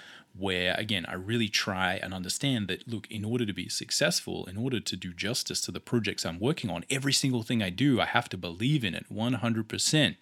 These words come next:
I have to live and breathe this thing no matter what it is. No matter how small or big the job is, you have to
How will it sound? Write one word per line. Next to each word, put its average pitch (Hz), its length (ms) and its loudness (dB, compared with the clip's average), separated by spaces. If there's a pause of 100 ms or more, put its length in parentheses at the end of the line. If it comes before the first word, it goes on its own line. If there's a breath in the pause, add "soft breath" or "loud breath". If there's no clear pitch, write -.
(420 loud breath)
I 110 100 2
have 117 300 -2
to 107 100 2
live 110 440 2
and 95 220 -6
breathe 117 420 4
this - 200 -2
thing 156 220 2
no 113 120 4
matter 123 220 2
what 147 260 6
it 156 80 6
is. 160 340 6 (720 loud breath)
No 123 80 4
matter 123 180 4
how 139 200 6
small 131 500 6
or 104 60 2
big 120 260 4
the 110 80 4
job 120 340 4
is, - 260 -2
you - 100 -4
have - 360 2
to 104 140 -4